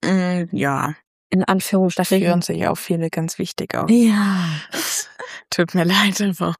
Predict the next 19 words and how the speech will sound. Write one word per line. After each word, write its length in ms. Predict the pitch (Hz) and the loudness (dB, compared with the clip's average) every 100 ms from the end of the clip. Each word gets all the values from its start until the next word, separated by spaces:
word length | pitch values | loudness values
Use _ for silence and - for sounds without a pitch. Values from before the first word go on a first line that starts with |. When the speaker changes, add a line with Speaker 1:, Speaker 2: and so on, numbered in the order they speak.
| - | 0
Speaker 1:
<laughs> 920 | 330 508 - - - 214 - 233 - | 0 2 0 -2 -6 -10 -4 -6 0
es 220 | 220 - | 0 0
ist 240 | 170 - - | -2 -2 -2
doch 100 | - | -2
so. 280 | - - - _ _ _ _ _ - 719 855 659 415 - | -2 -2 -4 _ _ _ _ _ -4 -2 0 0 -4 -4
Speaker 2:
Ja, 340 | 302 339 339 311 | -2 4 4 4
das 200 | 320 - | -2 -2
stimmt. 340 | 320 311 311 285 - - - - - | -2 0 -2 -4 -8 -10 -12 -16 -8
Das 280 | 202 202 202 | -2 0 0
Speaker 1:
Ja. 40 | |
Speaker 2:
stimmt 280 | - 269 247 | -2 -2 -2
echt, 380 | 202 226 - - | -2 -4 -6 -4
ja. 300 | 185 190 196 _ _ - - - - | -2 0 -2 _ _ -18 -16 -16 -4
Aber 200 | 233 277 | 0 4
ja, 160 | 254 240 | 6 6
man 160 | 269 202 | 4 0
trägt 280 | 240 220 202 | -4 -4 -4
halt 140 | 180 | -2
irgendwas 560 | 196 190 170 - - | -2 0 -2 -2 -10